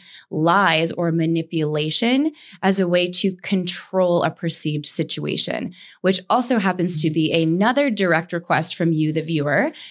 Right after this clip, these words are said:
which was to do an episode specifically on lying as perception management. So we are continuing a conversation on last week and taking a new route to focus on why we lie or are dishonest to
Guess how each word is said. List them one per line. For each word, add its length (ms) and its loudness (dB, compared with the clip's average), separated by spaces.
which 180 0
was 200 2
to 160 0
do 260 2
an 240 -2
episode 720 0
specifically 680 -2
on 220 0
lying 600 2
as 280 0
perception 840 -2
management. 720 -4
So 180 0
we 220 -2
are 220 0
continuing 640 2
a 60 2
conversation 640 0
on 160 2
last 320 0
week 200 -4
and 140 -2
taking 400 0
a 200 2
new 280 4
route 360 2
to 180 -2
focus 720 -2
on 440 0
why 460 2
we 200 0
lie 440 2
or 200 0
are 140 0
dishonest 920 -2
to 380 2